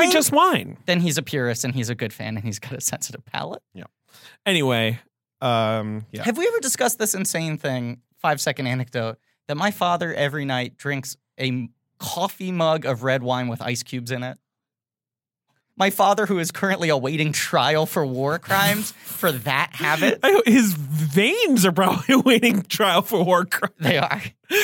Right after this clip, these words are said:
Speaker 1: Why does he do, why, why ice cubes?
Speaker 2: I don't know. It's the world's dirtiest coffee mug
Speaker 1: <laughs>
Speaker 2: that he fills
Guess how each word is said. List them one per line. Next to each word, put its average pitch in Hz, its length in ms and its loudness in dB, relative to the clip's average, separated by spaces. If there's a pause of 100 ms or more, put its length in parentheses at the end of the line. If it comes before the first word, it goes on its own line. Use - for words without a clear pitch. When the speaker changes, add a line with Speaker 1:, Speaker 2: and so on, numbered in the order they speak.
(240)
Speaker 1:
Why 277 340 4
does 359 200 0
he 339 140 -6
do, 320 240 2
why, 277 280 4
why 320 340 4
ice 370 340 0
cubes? 196 480 0
Speaker 2:
I 135 100 0
don't 127 220 -4
know. 110 100 -4
It's 107 120 -8
the 165 100 0
world's 180 440 -2
dirtiest 233 600 -2
coffee 156 400 2
mug 123 240 2
Speaker 1:
<laughs> - 960 -4
Speaker 2:
that 170 160 0
he 180 140 -4
fills 214 500 0